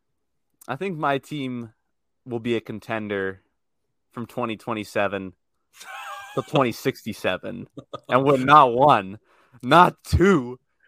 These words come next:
Speaker 1: not three, not four, not five, not six. Mult-,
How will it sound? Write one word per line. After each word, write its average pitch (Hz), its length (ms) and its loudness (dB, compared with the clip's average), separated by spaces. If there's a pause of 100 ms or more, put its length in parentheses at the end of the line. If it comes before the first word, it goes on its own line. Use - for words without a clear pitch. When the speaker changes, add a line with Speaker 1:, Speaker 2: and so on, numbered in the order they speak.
Speaker 1:
not 180 260 6
three, 156 560 -2 (880)
not 190 300 6
four, 165 440 4 (800)
not 185 240 4
five, 143 440 2 (840)
not 233 260 -6
six. - 560 -8 (720)
Mult-, 185 380 -4